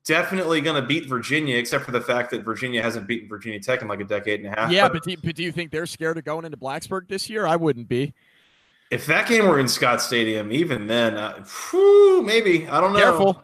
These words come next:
Speaker 2: careful. Tech only beat Virginia ten nothing in Scott Stadium last year.
Speaker 1: Yeah, yeah.
Speaker 2: The Thunderdome. The Thunderdome.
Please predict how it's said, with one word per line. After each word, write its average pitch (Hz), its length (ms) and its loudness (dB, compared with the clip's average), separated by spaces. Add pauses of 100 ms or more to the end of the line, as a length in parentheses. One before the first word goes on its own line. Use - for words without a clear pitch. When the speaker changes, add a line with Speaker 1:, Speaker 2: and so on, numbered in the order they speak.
(100)
Speaker 2:
careful. 185 380 0
Tech 226 220 -2
only 208 200 0
beat 190 240 -10
Virginia 170 380 -8
ten 175 400 -6
nothing 156 340 -6
in 127 120 -8
Scott 143 320 0
Stadium 147 440 -2
last 156 280 -2
year. 113 280 -4 (300)
Speaker 1:
Yeah, 139 520 0 (380)
yeah. 110 160 -6
Speaker 2:
The 143 180 4
Thunderdome. 190 600 4
The 185 100 2
Thunderdome. 135 640 -4